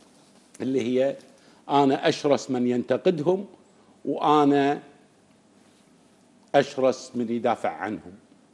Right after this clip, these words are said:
إذا ينفع المصطلح. إحنا ربينا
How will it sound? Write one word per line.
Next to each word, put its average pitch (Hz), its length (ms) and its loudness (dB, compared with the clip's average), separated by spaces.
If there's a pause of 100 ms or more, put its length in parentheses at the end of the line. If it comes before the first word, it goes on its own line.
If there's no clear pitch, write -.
إذا 101 320 -8
ينفع 98 500 -6
المصطلح. 85 640 -10 (4000)
إحنا 143 260 2
ربينا 151 640 6